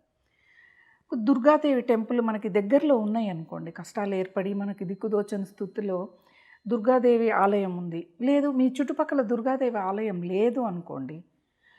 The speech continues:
ఏదైనా అమ్మవారిని దుర్గాదేవిగానే మీరు భావించుకొని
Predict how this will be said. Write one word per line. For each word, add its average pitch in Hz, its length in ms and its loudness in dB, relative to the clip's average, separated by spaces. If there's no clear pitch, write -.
ఏదైనా 320 460 2
అమ్మవారిని 226 520 0
దుర్గాదేవిగానే 214 840 0
మీరు 202 200 -6
భావించుకొని 190 960 -6